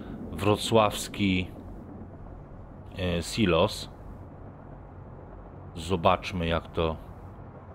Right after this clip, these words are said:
ty byś chciał tak, a ty masz tutaj drogę.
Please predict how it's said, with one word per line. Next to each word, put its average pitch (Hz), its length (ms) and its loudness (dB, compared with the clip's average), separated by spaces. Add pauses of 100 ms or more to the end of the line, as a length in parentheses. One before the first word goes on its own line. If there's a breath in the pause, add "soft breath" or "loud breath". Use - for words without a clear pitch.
(240)
ty 92 80 -2
byś 82 240 -2
chciał 78 360 2
tak, - 540 4 (100)
a 78 60 -8
ty - 160 -6
masz 85 240 -2
tutaj 87 300 0
drogę. 80 640 2